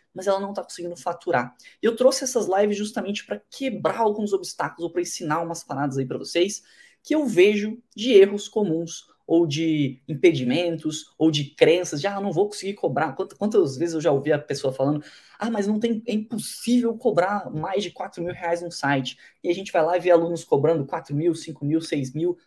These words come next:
a gente cobrando oito mil reais em um único projeto. Então, tipo assim, será que é impossível mesmo? Ou tu colocou uma limitação? Na maioria das vezes,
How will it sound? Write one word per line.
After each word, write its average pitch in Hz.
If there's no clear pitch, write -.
a 127
gente 165
cobrando 160
oito 240
mil 190
reais 165
em 170
um 151
único 214
projeto. 156
Então, -
tipo -
assim, 165
será -
que -
é 170
impossível 151
mesmo? 208
Ou -
tu 208
colocou 185
uma 170
limitação? 165
Na 180
maioria 294
das 202
vezes, 233